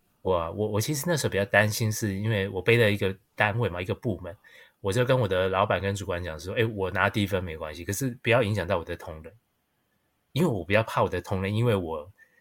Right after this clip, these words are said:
绩效也不好，我说我自己做的我自己负责，哦，拿，拿八分或负分，我就是都该，概括承受，可是不要，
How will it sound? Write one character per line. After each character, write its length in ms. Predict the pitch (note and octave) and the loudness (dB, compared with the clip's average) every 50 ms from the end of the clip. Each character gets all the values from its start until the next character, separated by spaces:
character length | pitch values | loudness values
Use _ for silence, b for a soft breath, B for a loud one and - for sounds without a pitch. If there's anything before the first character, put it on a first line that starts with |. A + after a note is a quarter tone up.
| b b b _ | b b b _
绩 220 | - - A2 G2+ | -8 -4 -4 -2
效 260 | G#2+ - - G#2+ F2 D#2 | -2 0 0 0 0 -2
也 120 | D2 D2 | -6 -10
不 120 | - - | -8 -6
好， 80 | F2+ E2 | -6 -4
我 80 | E2 F#2+ | -4 -4
说 140 | A2+ B2 | -2 -2
我 160 | B2 G#2+ F#2 F2 | -2 0 -2 -2
自 160 | - C3 A#2+ | -4 -4 -6
己 420 | G2 - F2+ D#2 D#2+ E2 E2+ F#2 A2+ A#2+ - | -4 -6 -8 -10 -10 -14 -14 -14 -16 -16 -12
做 200 | - - C3+ G#2 | -6 -4 -4 -4
的 160 | F2 F2+ D#2+ | -4 -4 -6
我 100 | D#2 - | -6 -8
自 120 | - - | -6 -6
己 180 | G#2 F#2 E2 D#2 | -6 -6 -6 -8
负 240 | - - A2+ F#2+ D#2+ | -8 -8 -8 -8 -8
责， 160 | - - F#2 F2 G2 b b b b b b b b | -10 -12 -16 -16 -18 b b b b b b b b
哦， 180 | - F#2+ E2 G2 | -12 -12 -10 -4
拿， 300 | G2 F#2 F#2 F#2+ G#2 G#2+ A2 | -2 -2 0 0 0 -2 -2
拿 200 | A2 F#2+ F#2+ G2+ | -4 -2 0 0
八 240 | G#2 - G#2 G2+ G2+ | 2 4 4 4 4
分 160 | - G#2+ G2 | 2 0 0
或 160 | G#2 A2 G2 | 2 2 0
负 180 | F#2+ - - A2 | 0 -2 -4 -4
分， 260 | F2 - - F2+ E2+ | -6 -4 -6 -6 -6
我 120 | E2+ D#2 | -6 -8
就 100 | D2 - | -10 -10
是 320 | F2 - G2+ F#2 E2 E2 F2 - | -10 -8 -8 -8 -8 -10 -10 -6
都 100 | - F#2 | -6 -6
该， 200 | E2+ - F#2+ F#2 | -4 -4 -6 -6
概 200 | - - G#2 F2+ | -4 -2 -4 -2
括 180 | D#2 F2+ E2+ E2 | -2 -4 -6 -6
承 180 | - - D#2+ D2+ | -8 -10 -14 -12
受， 160 | - - F2+ | -10 -10 -6
可 80 | - | -4
是 100 | G#2+ A2+ | -2 -2
不 80 | A#2+ C3 | 4 6
要， 160 | C3 B2 A2+ | 6 6 6